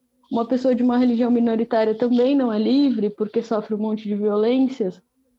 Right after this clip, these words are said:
é, uma mulher não é livre porque sofre um monte de violências. Então, a liberdade em si, eu acho que tam-,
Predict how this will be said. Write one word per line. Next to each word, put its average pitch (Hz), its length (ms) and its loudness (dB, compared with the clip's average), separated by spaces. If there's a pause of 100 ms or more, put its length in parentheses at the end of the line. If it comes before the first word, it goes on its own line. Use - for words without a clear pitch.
(120)
é, 202 240 -2
uma 240 220 2
mulher 247 440 2
não 208 220 0
é 202 80 0
livre 208 640 0 (500)
porque 226 280 0
sofre 208 680 -2
um 202 60 -2
monte 220 280 -4
de 214 100 -4
violências. 208 920 0 (420)
Então, 247 840 0 (200)
a 226 100 2
liberdade 247 960 2
em 302 180 2
si, 269 600 -2
eu 220 160 0
acho 220 280 -4
que 220 100 -8
tam-, 226 260 -2